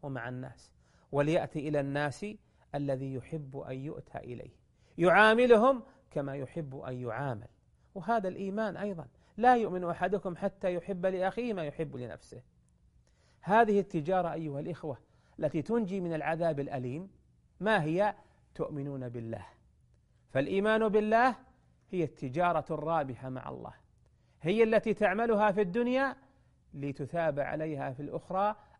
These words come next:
أعظم ثواب. الدنيا فانية، الدنيا منقطعة، الدنيا لم تخلد، لن تخلد فيها، لأن من قبلك ومن سبقك لم يخلد فيها،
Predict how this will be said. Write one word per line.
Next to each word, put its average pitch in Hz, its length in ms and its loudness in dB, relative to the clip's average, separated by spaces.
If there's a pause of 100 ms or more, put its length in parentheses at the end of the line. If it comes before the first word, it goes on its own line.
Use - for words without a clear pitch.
(100)
أعظم 180 380 4
ثواب. 151 420 2 (680)
الدنيا 170 460 -4
فانية، 139 540 -8 (1080)
الدنيا 160 400 -4
منقطعة، 147 640 -4 (720)
الدنيا 208 480 2
لم 240 160 0
تخلد، 185 600 0 (320)
لن 220 160 0
تخلد 202 460 0
فيها، 190 400 2 (280)
لأن 165 440 -4
من 151 120 -6
قبلك 160 420 -6
ومن 160 240 -6
سبقك 165 480 -6
لم 165 180 -6
يخلد 139 420 -10
فيها، - 300 -16